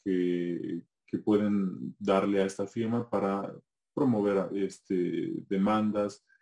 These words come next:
eh, eh, para presentar demandas, para promover sus juicios, para presentar promociones, etcétera, ¿no? Y, desde luego, pues la obtención, que ya también había estado regulada y, y habían,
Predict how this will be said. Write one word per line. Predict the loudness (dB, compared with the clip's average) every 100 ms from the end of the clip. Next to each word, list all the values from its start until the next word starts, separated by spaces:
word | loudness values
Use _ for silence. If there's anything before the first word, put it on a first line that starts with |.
| _ _
eh, | -2 -2 0
eh, | 0 0 0 0 -2 -4
para | 0 2
presentar | 2 -4 0 0
demandas, | 0 0 0 -2
para | -4 -8 -6
promover | -4 -2
sus | -4 -8
juicios, | -2 0 2 -2
para | -2 -2 -2
presentar | -4 -4 -4 -4
promociones, | -4 -6 -2 -2 -2 -6
etcétera, | -10 -14 -20 -20 -12
¿no? | -12 -12 _ -20 -20 -12 4
Y, | 6
desde | 8 4 4
luego, | 2 2 2
pues | 2
la | 2
obtención, | 0 0 -2 2 0 0
que | -2
ya | -4
también | -4 -6 -4
había | -4 -4
estado | -6 -2 0 2 0 -6 _ _ _ _ _ _ -14
regulada | -8 -2 0 4 4 2 2 0 -2 -6
y, | -4 -2 0 -2 -6 -6
y |
habían, | 0 0 2 0 -2 -2 -4 -6